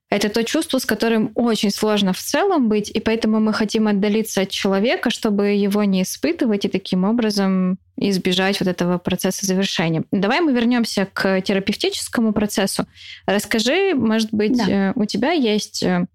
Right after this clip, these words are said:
Speaker 1: твой опыт, что тебе помогает, на что ты обращаешь внимание, чем-то, чем ты можешь поделиться, что может полезно с нашим слушателем.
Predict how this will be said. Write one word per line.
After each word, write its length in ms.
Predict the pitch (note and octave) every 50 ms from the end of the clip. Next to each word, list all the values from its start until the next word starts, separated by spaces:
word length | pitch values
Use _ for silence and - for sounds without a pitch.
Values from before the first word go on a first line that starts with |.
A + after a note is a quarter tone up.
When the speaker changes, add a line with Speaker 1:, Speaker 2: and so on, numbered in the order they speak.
| _ -
Speaker 1:
твой 280 | A3 G#3+ A#3 A3+ G#3+
опыт, 380 | - A#3 A#3 B3 A#3+ A3 G#3 -
что 240 | - - - A3 G#3+
тебе 240 | - F#3+ G#3 G#3
помогает, 580 | G3+ - G3+ G3+ G3 G3 G3+ A#3 D4 F4 E4 -
на 60 | A3+
что 160 | G#3 - A3+
ты 120 | G#3 - G#3
обращаешь 540 | F#3+ G3+ G3+ - - G3+ F3 F#3+ - - A3
внимание, 920 | G3 G3 G3 G3 G3 A3+ C#4 D#4 D4+ C4+ B3+ A#3 A3+ A3 G#3+ G#3 G3+ G3+ - _ _
чем-то, 380 | - - F#3+ F#3 F#3 - - F3+
чем 200 | - - F3+ F3+
ты 100 | - F3
можешь 220 | F3+ F3+ F#3+ - -
поделиться, 460 | - F3 - F#3 A3+ D#4 F4 - C#4
что 160 | - - - G3+
может 240 | G3+ G3 - - _
полезно 440 | - F#3+ G3 F#3+ F#3+ F#3+ - F3
с 100 | F3+ -
нашим 320 | E3 E3 F3 - - F3 E3
слушателем. 640 | - - E3+ F#3 - - - - - - - F#3